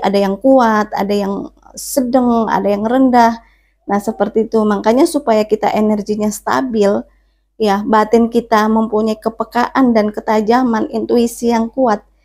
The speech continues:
Nah, itu harus sering dilatih. Meskipun kalau misalkan kita, mata batin kita sudah terbuka ya, tetapi kalau nggak pernah dilatih, ya juga kepekaannya atau ketajamannya itu nggak ada.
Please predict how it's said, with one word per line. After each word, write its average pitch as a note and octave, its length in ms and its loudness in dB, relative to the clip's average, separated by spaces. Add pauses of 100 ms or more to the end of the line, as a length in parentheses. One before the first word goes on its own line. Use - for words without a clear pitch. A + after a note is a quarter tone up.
(240)
Nah, A3 160 0
itu A#3 240 0
harus D4 320 2
sering C#4 240 2
dilatih. B3+ 720 -2 (400)
Meskipun C4+ 480 0
kalau A#3+ 320 2
misalkan A#3 480 0
kita, A#3 400 0 (320)
mata A#3 320 2
batin A#3 400 2
kita A#3+ 240 0
sudah A#3 320 0
terbuka A#3 640 0
ya, F#3 240 -2 (240)
tetapi B3+ 400 2
kalau C4+ 320 4
nggak - 160 -4
pernah B3+ 240 0
dilatih, B3 800 0 (320)
ya C4+ 160 4
juga C4 560 2 (320)
kepekaannya C4 1040 0
atau C4 240 -2
ketajamannya C4 880 2
itu E4+ 80 -4
nggak F#4 320 2
ada. D4 560 0